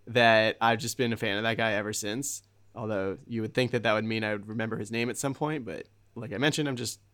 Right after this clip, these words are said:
really bad with names. But the fact that they're both in this movie and the premise of, uh, the, again, Sorry to Bother You guy, uh, being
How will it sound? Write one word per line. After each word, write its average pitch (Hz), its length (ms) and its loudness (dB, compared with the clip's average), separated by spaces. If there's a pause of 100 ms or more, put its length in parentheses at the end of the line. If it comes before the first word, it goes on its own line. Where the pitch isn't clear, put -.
(320)
really 127 460 2
bad 90 220 -2
with - 120 -14
names. 65 460 -12 (880)
But 123 560 8
the 135 80 4
fact 143 200 8
that 156 100 2
they're 127 140 4
both 147 320 8
in 165 80 4
this 151 180 4
movie 120 640 6 (500)
and 139 180 8
the 120 60 8
premise 143 640 6 (100)
of, 117 760 4 (380)
uh, 107 580 6 (840)
the, 123 680 6
again, 120 520 6 (800)
Sorry 139 320 8
to - 20 4
Bother 156 300 10
You 139 160 10
guy, 123 460 6 (520)
uh, 123 460 8 (140)
being 135 640 6